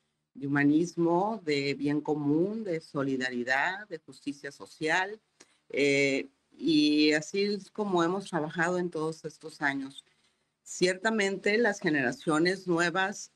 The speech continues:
eh, van cambiando, han cambiado mucho con el tiempo, eh, y es así como que a veces es necesario hasta reeducarlos, ¿no?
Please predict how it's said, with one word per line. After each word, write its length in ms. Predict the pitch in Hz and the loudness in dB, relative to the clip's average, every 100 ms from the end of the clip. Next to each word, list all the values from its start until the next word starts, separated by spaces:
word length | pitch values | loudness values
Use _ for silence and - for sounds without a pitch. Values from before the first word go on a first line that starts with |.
| - | -10
eh, 460 | - 135 127 123 _ - | -4 -2 0 -2 _ -10
van 260 | 156 143 | -4 -2
cambiando, 640 | 147 151 143 135 139 175 _ - | 0 0 2 0 -2 -6 _ -12
han 140 | 135 | -10
cambiado 400 | 139 143 139 139 | -4 -2 0 0
mucho 560 | 143 143 143 - 170 170 | 0 -4 -6 -8 -6 -6
con 160 | 143 127 | -6 -4
el 140 | 123 | -4
tiempo, 600 | - 147 151 143 180 185 _ _ _ _ - | -4 -2 -2 -4 -8 -10 _ _ _ _ -6
eh, 500 | 131 143 143 139 - | 0 2 2 0 -4
y 260 | 160 151 160 | -2 2 2
es 220 | 160 175 | 0 -2
así 300 | 170 - 175 | -4 -4 -6
como 400 | - 170 160 - | -4 -2 -4 -4
que 320 | 131 127 123 - - | -4 -2 -4 -8 -8
a 80 | - | -4
veces 480 | 131 139 170 175 - | -4 -4 -4 -6 -6
es 160 | 151 160 | -8 -6
necesario 520 | 160 139 139 135 151 | -8 -8 -6 -4 -4
hasta 360 | 160 - 131 123 | -6 -4 -4 -6
reeducarlos, 1040 | 120 123 120 117 117 - 131 131 127 - _ _ _ | -8 -4 -4 -6 -10 -6 -6 -6 -18 -20 _ _ _
¿no? 200 | - - | -12 -12